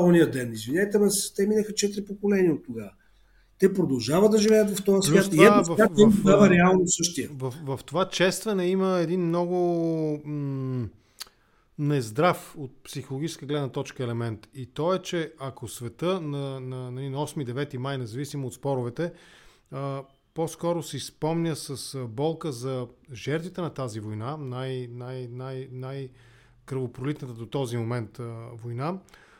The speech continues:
Speaker 2: а, в, а, Русия, м,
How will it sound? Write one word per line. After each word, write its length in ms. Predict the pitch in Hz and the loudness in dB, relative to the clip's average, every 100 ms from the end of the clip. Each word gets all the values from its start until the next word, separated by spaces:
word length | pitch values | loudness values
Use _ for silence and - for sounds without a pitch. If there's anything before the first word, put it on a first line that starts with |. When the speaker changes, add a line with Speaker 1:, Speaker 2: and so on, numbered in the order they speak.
| _ - | _ -10
Speaker 2:
а, 240 | 143 151 - _ _ - | -8 -8 -14 _ _ -14
в, 200 | 143 135 - | -12 -10 -10
а, 40 | 139 131 127 123 | -8 -6 -6 -8
Русия, 720 | 107 - 165 190 160 175 214 - | -10 -6 0 2 2 -2 -6 -10
м, 300 | 156 151 147 | -10 -8 -8